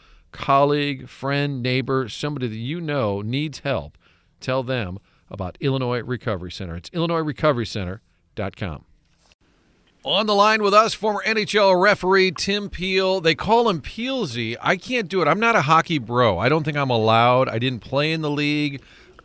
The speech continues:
surprising to many of you. I didn't ref in the league. So I don't,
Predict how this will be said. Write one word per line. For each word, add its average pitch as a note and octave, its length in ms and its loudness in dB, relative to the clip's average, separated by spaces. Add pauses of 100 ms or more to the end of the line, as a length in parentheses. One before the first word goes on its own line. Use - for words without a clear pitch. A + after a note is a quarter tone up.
(120)
surprising B2 580 0
to A#2 60 -4
many B2 220 0
of A2+ 80 -2
you. B2 440 0
I G#2+ 100 -6
didn't G#2+ 300 -4
ref A#2+ 320 0
in C#3 100 -4
the B2+ 80 -4
league. A#2+ 500 -4
So - 200 -10
I C#3+ 100 4
don't, A#3+ 140 0